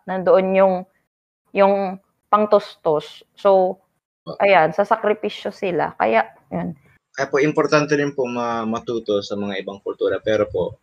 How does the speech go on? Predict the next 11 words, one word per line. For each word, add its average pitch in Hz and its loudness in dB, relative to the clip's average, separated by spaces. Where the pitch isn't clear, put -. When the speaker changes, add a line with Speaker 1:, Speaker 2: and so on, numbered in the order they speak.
Speaker 2:
bigyan 131 4
rin 143 4
po 139 2
natin 123 0
ng 113 0
importansya 95 -4
yung, 92 -14
ah, 85 -4
pagiging, 98 0
ah, 92 -6
pagiging 135 2